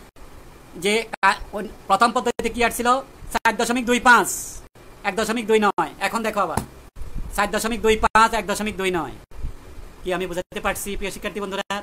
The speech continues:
তুমি যেই, কিভাবে তোমার কাছে ভালো লাগে, আমরা যেইভাবে ভালো লাগে, তো যত নিয়ম আছে আমি তোমাদেরকে দেখিয়ে দেব, যত নিয়ম আছে তোমরা online ক্লাসে থাকো আমি তোমাদের দেখিয়ে দিব। তাহলে দেখো, এই current বের করার,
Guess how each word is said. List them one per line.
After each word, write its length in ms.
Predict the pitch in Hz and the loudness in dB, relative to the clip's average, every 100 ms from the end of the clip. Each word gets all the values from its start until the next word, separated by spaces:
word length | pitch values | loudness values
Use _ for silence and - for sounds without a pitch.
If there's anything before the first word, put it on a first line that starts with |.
| 202 | -8
তুমি 140 | 170 | -8
যেই, 300 | 170 196 220 - - - - | -4 -4 -4 -10 -20 -20 -12
কিভাবে 360 | 226 233 254 | -6 0 0
তোমার 200 | 254 240 | 0 -2
কাছে 180 | 220 214 | -2 -2
ভালো 140 | 208 208 | 0 2
লাগে, 280 | 190 160 - - - - - - | 0 -4 -10 -16 -18 -18 -16 -8
আমরা 300 | 185 233 277 - - - - - - - - - - | 0 0 0 -6 -20 -20 -20 -20 -20 -20 -20 -20 -8
যেইভাবে 400 | 139 196 202 233 | -2 0 0 0
ভালো 140 | 214 | 0
লাগে, 220 | 208 - | -2 -8
তো 80 | 208 - - 147 | -14 -16 -16 -6
যত 200 | 190 226 | -2 -2
নিয়ম 260 | 214 220 | 0 0
আছে 260 | 214 202 214 | 0 -2 -4
আমি 120 | 196 | -4
তোমাদেরকে 280 | 185 180 165 | -6 -8 -8
দেখিয়ে 260 | 151 156 123 | -10 -10 -12
দেব, 100 | 113 - - - - | -12 -16 -20 -20 -6
যত 260 | 190 208 220 | 0 2 4
নিয়ম 380 | 254 247 226 220 | 4 4 0 0
আছে 320 | 208 - 254 - - - - - | 0 0 -4 -4 -14 -20 -16 -8
তোমরা 220 | 196 208 | -2 2
online 320 | 196 202 220 | 2 0 -4
ক্লাসে 260 | 214 214 214 | -6 -10 -8
থাকো 260 | 185 196 214 | -8 -4 -4
আমি 160 | 208 | -4
তোমাদের 200 | 208 214 | -8 -8
দেখিয়ে 240 | 208 208 240 | -8 -6 -8
দিব। 280 | 220 180 - - - - - - | -8 -10 -10 -18 -20 -18 -14 -2
তাহলে 320 | 190 214 220 | 0 0 0
দেখো, 380 | 190 180 226 277 - - - - - - | 0 0 -4 -4 -12 -20 -20 -20 -18 -14
এই 80 | 175 - | -14 -12
current 420 | - 165 175 214 185 | -8 -4 -2 -4 -4
বের 160 | 185 | -6
করার, 420 | 175 220 170 127 | -4 -2 -2 -4